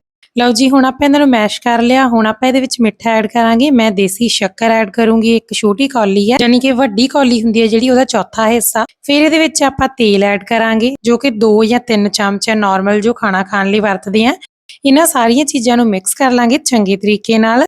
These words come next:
ਤੇ ਤੁਸੀਂ ਇੱਥੇ ਖੰਡ ਵੀ ਐਡ ਕਰ ਸਕਦੇ ਹੋ ਜੀ। ਖੰਡ ਹੈ ਜਿਹੜੀ ਉਹ ਦਾਣੇਦਾਰ ਨਾ ਵਰਤਿਓ, ਉਹਨੂੰ ਮਿਕਸੀ ਦੇ ਵਿੱਚ ਉਹਦਾ ਪਾਊਡਰ ਬਣਾ ਲਿਓ। ਤੇ ਖੰਡ ਤੁਸੀਂ ਥੋੜ੍ਹੀ ਜਿਹੀ ਘੱਟ ਐਡ ਕਰ ਸਕਦੇ ਹੋ। ਇੱਕ ਤਾਂ ਕੇਲੇ ਪਹਿਲੇ ਮਿੱਠੇ ਹੋਣਗੇ, ਇੱਕ ਜਿਹੜੀ ਸ਼ੱਕਰ ਹੈ ਨਾ ਉਹ ਥੋੜ੍ਹੀ ਜਿਹੀ ਜ਼ਿਆਦਾ ਲੱਗਦੀ ਹੁੰਦੀ ਹੈ, ਸੋ ਖੰਡ ਥੋੜ੍ਹੀ ਜਿਹੀ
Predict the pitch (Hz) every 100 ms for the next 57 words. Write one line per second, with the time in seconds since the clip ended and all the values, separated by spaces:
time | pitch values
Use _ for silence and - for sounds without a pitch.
0 | - 269 277 262 330 339 311 285 277 277
1 | - 208 202 226 262 240 226 233 220 247
2 | 233 220 240 233 233 262 - 208 202 220
3 | 247 220 240 262 208 196 190 208 226 208
4 | 185 190 202 196 - 294 262 247 214 -
5 | 269 269 233 - 233 254 - 196 190 214
6 | 202 185 170 165 202 - 302 311 254 233
7 | 240 285 302 294 269 277 311 311 277 -
8 | 214 202 208 214 208 240 226 226 262 -
9 | 269 247 214 226 233 202 208 247 254 254
10 | 254 254 254 285 285 294 254 - 269 311
11 | 269 233 - 262 262 311 285 277 285 220
12 | 196 196 202 196 180 214 220 214 262 330
13 | - _ - 277 262 226 220 247 240 269